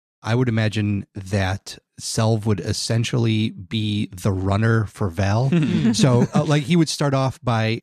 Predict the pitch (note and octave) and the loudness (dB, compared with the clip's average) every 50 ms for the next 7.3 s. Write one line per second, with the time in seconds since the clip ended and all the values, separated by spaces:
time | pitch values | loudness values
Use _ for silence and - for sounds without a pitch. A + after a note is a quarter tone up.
0 | - A2 - C3 B2 B2 A#2+ A#2 - - - A#2+ A#2 A2+ A2 A2+ G#2+ G2+ F#2 - | -8 -6 -2 0 2 2 2 0 -2 -4 -2 2 2 4 2 2 0 -2 -6 -4
1 | - B2 B2 A#2+ B2 A#2 A#2 G#2+ - _ - - - - _ _ - - A2+ G#2+ | -2 -2 0 2 2 0 0 -2 -4 _ -20 -20 -20 -20 _ _ -2 0 2 2
2 | G#2 G#2 - - - G#2 A2 B2+ C3 B2 - - A#2+ A#2+ - B2 A2 A2+ G#2+ G2+ | 0 -2 -4 -6 -2 0 2 2 2 2 0 0 0 0 0 -2 -2 0 0 2
3 | G#2 G#2+ G2 G2+ G2+ F#2+ G2 G2+ F#2 - G2+ G2+ - A2 A2 A2 G#2+ - - A#2 | 2 0 0 0 0 0 0 -2 -2 -4 -4 -2 0 0 0 0 0 -2 -2 0
4 | G#2+ G#2+ G2+ G2 F#2+ - A2 A2+ A2 A2 A2 A2 A#2 B2 A2+ - B2 A#2+ G#2+ G#2+ | 0 0 0 -2 -2 0 0 0 0 0 0 0 0 -2 0 0 0 0 0 0
5 | - - - A2+ G#2+ G#2+ A2 G#2+ - G#2 A2 G#2+ G#2+ A2+ A2+ A#2 A2 G2 - - | -2 -2 -2 0 0 0 0 -2 -2 0 0 2 2 2 2 2 0 -2 -2 -2
6 | - A2 G#2 G2+ G2+ - G#2 G#2 F#2+ G#2+ G#2 F#2+ - G#2+ F#2 F#2 G2 G2 F#2+ - | 0 2 2 2 0 0 -2 -2 -2 -2 -4 -4 -6 -8 -8 -6 -6 -6 -6 -6
7 | - G2+ F#2 G2 G2+ G#2+ | -6 -6 -6 -8 -10 -14